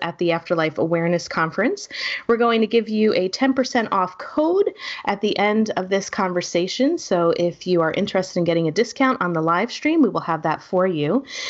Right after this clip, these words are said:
So I would like to introduce to you Reverend Peter Baldwin Panagore. And get this, he is a two-time near-death experiencer. Um, he died of hypothermia while ice climbing,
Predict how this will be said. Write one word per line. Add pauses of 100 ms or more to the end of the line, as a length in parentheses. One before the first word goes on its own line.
(140)
So
I
would
like
to
introduce
to
you
Reverend
Peter
Baldwin
Panagore. (440)
And
get
this,
he
is
a
two-time
near-death
experiencer. (460)
Um,
he
died
of
hypothermia
while
ice
climbing,